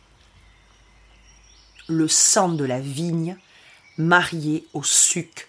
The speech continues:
de la figue. Dionysos, comme Déméter, entretiennent ce lien très fort à la vie, à son exubérance,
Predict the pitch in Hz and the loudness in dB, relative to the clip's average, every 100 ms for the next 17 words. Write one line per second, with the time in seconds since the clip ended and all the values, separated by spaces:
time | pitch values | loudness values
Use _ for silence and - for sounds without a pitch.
0 | _ 143 131 123 - - 156 156 - - | _ -8 -6 -6 -8 -8 -8 -10 -16 -20
1 | _ _ _ _ _ _ _ _ _ _ | _ _ _ _ _ _ _ _ _ _
2 | _ _ _ _ _ _ _ - 160 202 | _ _ _ _ _ _ _ -12 -2 2
3 | 185 190 170 220 285 - - 151 143 135 | 2 2 2 2 4 2 2 -2 -2 -4
4 | 117 151 143 143 165 214 - - _ - | -2 -2 -2 -4 -4 -4 -6 -16 _ -20
5 | - - - - _ _ _ 254 247 240 | -20 -20 -20 -20 _ _ _ 0 0 0
6 | 254 - 262 226 180 - 180 165 165 151 | -2 2 2 2 0 2 2 2 0 -2
7 | 151 - 247 - - 202 202 - - 165 | -2 0 0 -2 2 2 2 -2 -4 -4
8 | 147 139 165 165 - _ _ - - - | -6 -6 -8 -8 -12 _ _ -20 -20 -20
9 | - _ - 208 - 202 202 214 160 196 | -20 _ -2 0 0 2 2 2 0 2
10 | 180 180 160 135 - - | 2 4 -2 -2 0 -2